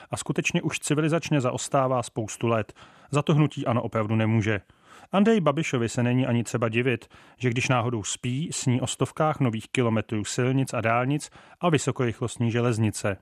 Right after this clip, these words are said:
Ironicky by se dalo ale zeptat: "Bude je snad stavět ministr Ťok?" Samozřejmě, že je to celé složitější. Liniové stavby se nejlépe staví v zemích, které si na nějakou demokracii a právo veřejnosti mluvit do věcí, které se jí týkají,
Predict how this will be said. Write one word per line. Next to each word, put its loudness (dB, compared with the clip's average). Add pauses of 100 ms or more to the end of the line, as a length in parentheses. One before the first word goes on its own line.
(440)
Ironicky 2
by 2
se -2
dalo 0
ale 0
zeptat: 0 (300)
"Bude 2
je 2
snad -2
stavět 0
ministr 0
Ťok?" -2 (560)
Samozřejmě, 2
že 2
je 2
to -4
celé 0
složitější. -2 (380)
Liniové 4
stavby 0
se -2
nejlépe 0
staví -4
v -4
zemích, 2 (180)
které 0
si -4
na 2
nějakou 0
demokracii 0
a -2
právo 0
veřejnosti 0
mluvit 2
do -2
věcí, -4
které -2
se -6
jí -6
týkají, -4